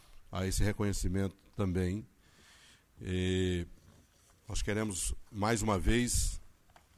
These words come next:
dizer da importância desse segmento,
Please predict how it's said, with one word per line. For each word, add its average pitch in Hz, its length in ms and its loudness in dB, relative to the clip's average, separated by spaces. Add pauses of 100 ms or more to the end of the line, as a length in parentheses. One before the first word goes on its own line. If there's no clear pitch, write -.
(140)
dizer 104 360 -2
da 123 120 2
importância 143 840 4 (1000)
desse 143 480 4
segmento, 147 760 6